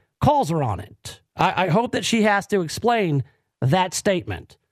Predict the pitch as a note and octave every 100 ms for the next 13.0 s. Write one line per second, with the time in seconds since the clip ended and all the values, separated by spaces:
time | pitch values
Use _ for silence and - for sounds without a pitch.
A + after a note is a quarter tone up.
0 | _ _ _ _ _ G#3+ A3+ G#3 D#4+ -
1 | B3+ B3 - C4 G4 F4+ B3+ D4+ C#3 -
2 | _ _ _ _ _ B3+ F#4+ G#4+ - C#4
3 | C#4 B3+ B3+ F4 A#3 G3+ F3+ B3 - _
4 | _ _ _ _ _ - F#3 D#4 - B3+
5 | G#3+ - B3 E4+ G3+ G2+ - _ A3 A3+
6 | A3+ - G3 D#3 A3+ C#4+ B3 C4+ - G3+
7 | F#3+ F#3+ B3 C4+ F#3+ - A#3 A#3 A#3 -
8 | F#3 F3+ G3 A3 A#3 F#3+ G#3 A#3+ - F#3+
9 | D#3+ A#3+ A#3+ A#3 - _ _ _ _ _
10 | _ _ G#3+ A#3+ C4 B3 B3 B3+ C4+ C4
11 | B3+ B3+ A#3+ _ _ _ _ - B3 B3+
12 | G3+ A3 B3 C#4+ D4+ A#3 B3 A#3 A#3